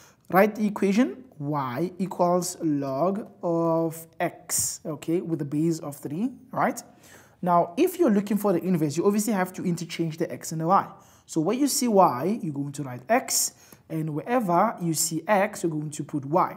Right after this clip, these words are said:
Don't change anything else. The only thing that is changing is the y and the x, they swap positions. After that, you then try to make y the subject of the formula.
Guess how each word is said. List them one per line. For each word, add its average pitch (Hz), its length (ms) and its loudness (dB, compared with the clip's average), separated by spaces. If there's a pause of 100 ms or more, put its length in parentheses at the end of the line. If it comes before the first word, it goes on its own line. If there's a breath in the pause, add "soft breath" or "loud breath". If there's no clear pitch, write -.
(160)
Don't 226 260 2
change 269 240 -2
anything 202 320 0
else. 160 240 -8 (420 soft breath)
The 151 100 0
only 262 200 2
thing 294 120 -6
that 233 120 4
is 202 100 -2
changing 196 420 -2
is 165 280 2
the 156 80 -2
y 175 240 4
and 208 160 0
the 175 100 -2
x, 170 200 -2
they 160 100 0
swap 151 400 -6
positions. 139 640 -8 (540 soft breath)
After 214 240 6
that, 226 200 2
you 185 60 -2
then 180 160 2
try 170 220 2
to 170 160 -4
make 151 400 -4
y 175 480 4
the 156 80 0
subject - 440 -8
of 147 100 -8
the 156 60 -6
formula. 165 460 -2